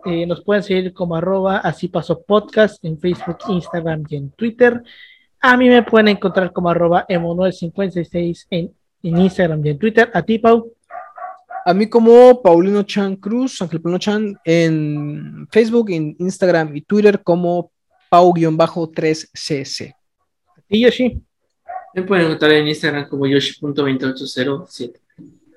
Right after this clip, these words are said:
Speaker 1: Pues bueno, ya se la saben. Muchas gracias por habernos escuchado. Nos vemos la siguiente semana y va a estar interesante porque ya empezamos la parte, la parte con carne, güey.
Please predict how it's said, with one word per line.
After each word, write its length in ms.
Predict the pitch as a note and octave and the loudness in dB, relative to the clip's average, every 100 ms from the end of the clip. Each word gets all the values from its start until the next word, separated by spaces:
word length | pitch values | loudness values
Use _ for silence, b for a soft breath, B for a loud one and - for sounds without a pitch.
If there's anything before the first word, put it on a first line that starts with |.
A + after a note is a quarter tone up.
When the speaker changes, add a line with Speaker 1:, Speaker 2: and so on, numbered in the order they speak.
| _ - | _ 0
Speaker 1:
Pues 220 | F4+ - | 0 0
bueno, 380 | F#3+ G3 A3 A#3 F3 D3+ D#3+ | -2 0 -2 -4 -8 -8 -4
ya 180 | F3 F3+ | -4 -4
se 160 | - D3+ | -6 -6
la 120 | C#3 | -6
saben. 540 | - A3 G#3 G#3+ G#3+ A3 | -2 -2 -2 -4 -8 -12
Muchas 600 | E3+ D#3 A3+ - G#3+ E3+ | -12 -8 -6 -2 0 0
gracias 340 | F#3 F#3+ F3+ | 0 0 -6
por 240 | - C4+ C4 | 0 2 4
habernos 480 | G3 G3+ G3 E3 | 2 -2 -4 -8
escuchado. 760 | G#3 - D#3+ - G#3 G#3 G#3 C4 - _ - | -8 -8 -16 -2 2 2 2 -2 -8 _ -12
Nos 240 | E3 D#3 F#3 | -4 0 4
vemos 200 | E4 C#4+ | 4 6
la 140 | D4 | 4
siguiente 340 | A#3+ B3 B3 | 2 0 0
semana 600 | B3 G#3 G#3 A#3+ C4+ D#4 _ _ | 0 0 0 0 0 -2 _ _
y 140 | - D#3 | -12 4
va 120 | A3 | 4
a 20 | |
estar 180 | A#3+ C4 | 6 4
interesante 540 | B3 A3+ G#3 A3 A3+ | 4 2 2 -2 -4
porque 240 | A3+ F#3 E3+ | -6 -6 0
ya 100 | G3+ | 2
empezamos 580 | G3+ G#3 A3 A3 G#3+ - - - | 2 2 2 2 -2 -16 -18 -10
la 180 | E3 D#3+ | -6 0
parte, 840 | F#3+ F#3+ G3 F3+ D#3+ D3+ D3 C#3+ - | 0 0 0 0 -2 -6 -8 -12 -8
la 140 | D#3 | -6
parte 240 | D3+ F#3+ G#3 | -4 -4 -4
con 160 | F3+ | -4
carne, 460 | - F#3+ G#3 F3+ D3+ | -2 0 0 0 -4
güey. 200 | C#3+ | -8